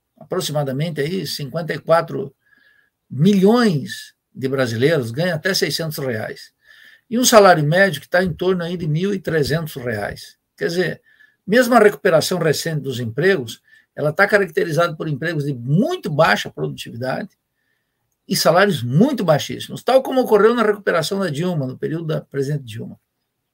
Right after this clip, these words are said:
Então, milhões de desempregados e salários muito baixos. E tornar o crédito caro, que significa que a taxa de juros ficou muito elevada,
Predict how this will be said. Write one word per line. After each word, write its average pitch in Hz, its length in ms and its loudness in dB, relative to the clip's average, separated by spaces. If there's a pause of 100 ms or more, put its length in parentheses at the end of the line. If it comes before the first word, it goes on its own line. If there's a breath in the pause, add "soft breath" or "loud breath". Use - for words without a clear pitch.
(1120 loud breath)
Então, 214 160 6
milhões 240 380 8
de 196 60 -4
desempregados 156 800 2
e 165 80 -16
salários 175 360 2
muito 196 240 -2
baixos. 123 500 -8 (580)
E - 80 -10
tornar 233 480 4
o 254 80 0
crédito 196 680 4
caro, 165 520 6
que - 80 -18
significa 139 640 -6
que - 160 -10
a 113 80 -6
taxa 175 380 0
de 135 140 -4
juros 147 320 -2
ficou - 260 -2
muito 151 540 2
elevada, 143 640 -4